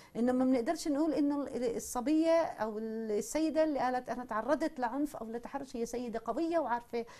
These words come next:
واجباتها وعارفة حقوقها، بنصير نعمم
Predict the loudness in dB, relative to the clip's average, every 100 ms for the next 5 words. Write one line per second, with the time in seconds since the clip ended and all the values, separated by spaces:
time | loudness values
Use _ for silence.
0 | -10 -4 -2 0 0 -2 -4 -4 -4 -4
1 | -2 0 0 -2 -4 -4 -4 -2 -2 -2
2 | -2 -4